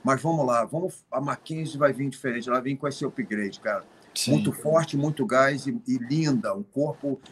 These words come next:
Speaker 1: escultural assim, porque ela sai do M-, ela sai do, do, do U F C e vai virar atriz de cinema, tá?
Speaker 2: <laughs>
Speaker 1: Ela vai fazer o que ela quiser depois, cara.
Speaker 2: E, e, Rogerão, qual vai ser o segredo? A gente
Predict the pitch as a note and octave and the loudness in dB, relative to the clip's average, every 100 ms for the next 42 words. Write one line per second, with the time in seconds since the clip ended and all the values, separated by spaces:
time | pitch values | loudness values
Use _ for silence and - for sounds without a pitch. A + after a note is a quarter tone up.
0 | - - - C#3+ - C3 B2+ B2+ - D#3 | -16 -14 -4 -4 0 2 4 2 -4 -10
1 | D#3 D#3+ D3+ - - _ _ - A#2 C#3 | -8 -6 -6 -8 -18 _ _ -6 -2 0
2 | C3 D#3 D#3 D3+ C#3 C#3 B2 A#2+ B2+ - | 0 0 2 0 0 -2 -2 -4 -4 0
3 | D3 C#3 C3+ B2 A2+ - _ A2+ C3 C3 | 0 2 -2 -4 -8 -12 _ 0 0 0
4 | B2 - D3+ C#3+ C#3 C3 C3 B2+ A#2+ A#2+ | -6 -4 -2 0 0 0 0 0 2 2
5 | A2 G2 F#2+ A2 A#2+ G#2+ G2+ G#2+ G2 A2 | 2 0 -6 -4 -4 -4 -8 -8 -4 -2
6 | A2 G2+ - D#3+ D3 D3+ D3 C3 B2+ B2 | 0 0 8 8 10 8 10 6 4 0
7 | B2 - A#2 A#2+ C3+ C#3 C#3+ C#3 A2+ G2 | -4 -4 -4 -2 -4 -2 -4 -6 -10 -8
8 | G2 F#2+ - F2 D#2 D#2 - E2 - - | -10 -12 -18 -20 -18 -16 -10 -10 -12 -20
9 | - - B2+ - A3+ - F3 G3 G3 G3 | -20 -20 -14 -4 6 10 12 12 12 10
10 | G#3+ A3 G#3+ A#3+ C4+ B3+ B3+ B3+ A3+ - | 8 8 8 8 8 6 0 -2 -4 4
11 | A3+ E3+ F3+ F#3 F#3 G#3 - G3 | 2 6 4 4 2 0 -4 -8